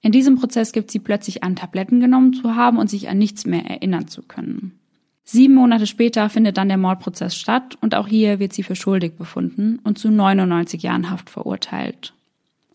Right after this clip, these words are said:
Jonathan sagt in diesem Prozess als Zeuge aus und wiederholt erneut, dass Sam von dem geplanten Mord gewusst habe.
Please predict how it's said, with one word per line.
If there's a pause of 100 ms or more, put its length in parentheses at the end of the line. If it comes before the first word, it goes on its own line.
(380)
Jonathan
sagt
in
diesem
Prozess
als
Zeuge
aus
und
wiederholt
erneut,
dass
Sam
von
dem
geplanten
Mord
gewusst
habe.